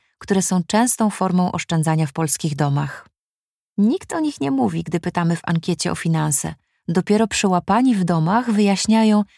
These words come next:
że świnki skarbonki mają ważny udział w finansowaniu chociażby wakacji. Badania pełnią ważną rolę w marketingu, choć same w sobie nie są najważniejsze.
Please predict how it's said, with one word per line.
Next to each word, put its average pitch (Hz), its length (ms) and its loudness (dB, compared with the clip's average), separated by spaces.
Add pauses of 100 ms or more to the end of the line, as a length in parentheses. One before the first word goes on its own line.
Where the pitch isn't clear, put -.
(180)
że 190 140 0
świnki 294 480 -2
skarbonki 202 640 0
mają 165 280 0
ważny 208 480 0
udział 185 260 -2
w 180 60 -8
finansowaniu 165 640 -2
chociażby 151 400 -4
wakacji. 143 680 -4 (1080)
Badania 233 500 2
pełnią 202 400 4
ważną 269 440 4
rolę 220 220 4
w 185 40 2
marketingu, 196 840 0
choć - 240 -4
same 302 300 0
w - 40 -10
sobie 214 280 2
nie 202 140 4
są 196 200 2
najważniejsze. 170 760 0